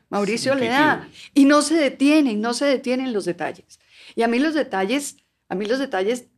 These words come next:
Speaker 1: yo tengo una Conchita aquí horrible al lado que me dice, "Pero de verdad no va a verificar eso". Ay,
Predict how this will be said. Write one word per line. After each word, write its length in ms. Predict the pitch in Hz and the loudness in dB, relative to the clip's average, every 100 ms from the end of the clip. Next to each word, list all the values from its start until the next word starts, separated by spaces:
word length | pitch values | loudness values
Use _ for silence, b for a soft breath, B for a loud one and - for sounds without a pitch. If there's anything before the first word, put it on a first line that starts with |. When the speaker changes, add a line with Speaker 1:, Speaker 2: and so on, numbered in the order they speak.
| _ - _ | _ -20 _
Speaker 1:
yo 180 | 185 180 | -2 0
tengo 200 | 240 262 | 2 2
una 160 | 285 | 2
Conchita 420 | 285 202 - 196 226 | 2 -2 -4 -2 -4
aquí 280 | - 247 262 | -2 2 2
horrible 380 | 262 254 254 | 2 0 0
al 80 | 262 | 0
lado 180 | 247 247 | 2 0
que 80 | 247 | -2
me 60 | |
dice, 160 | 190 208 | -4 -4
"Pero 240 | - 185 165 | -2 -2 0
de 100 | 165 | -2
verdad 260 | 156 160 | -4 -4
no 140 | 156 180 | -4 -2
va 60 | 202 | 0
a 40 | |
verificar 520 | 220 202 175 170 160 | 0 0 -2 -4 -2
eso". 200 | 175 170 - - | -2 -4 -8 -12
Ay, 180 | 147 | -12